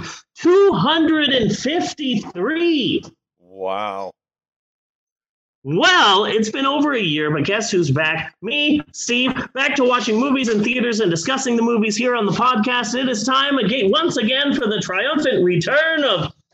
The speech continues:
Speaker 1: Steve Stubbs of the Week.
Speaker 2: Really? You're actually doing one, like, now?
Speaker 1: Yeah. Yeah, I totally am.
Speaker 2: Awesome.
Speaker 1: This is in Act One.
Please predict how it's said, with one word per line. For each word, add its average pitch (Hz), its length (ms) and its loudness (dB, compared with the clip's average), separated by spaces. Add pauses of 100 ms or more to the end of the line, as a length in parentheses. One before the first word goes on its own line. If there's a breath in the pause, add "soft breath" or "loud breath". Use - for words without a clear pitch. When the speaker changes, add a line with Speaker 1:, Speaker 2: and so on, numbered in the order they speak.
(100)
Speaker 1:
Steve 359 1160 -2
Stubbs 349 840 0
of 349 220 -2
the 370 420 2
Week. 370 480 2 (1300)
Speaker 2:
Really? 170 680 0 (380)
You're 160 140 -2
actually 220 380 0
doing 220 320 0
one, 202 360 -2
like, 160 240 -2
now? 147 560 0 (1160)
Speaker 1:
Yeah. - 260 -6 (500)
Yeah, 185 220 -6
I 113 280 2
totally 139 340 0
am. 117 140 0
Speaker 2:
Awesome. 101 240 -8 (440)
Speaker 1:
This 381 100 -18
is 330 60 -16 (160)
in 160 180 -2
Act 156 100 -4
One. 165 360 -2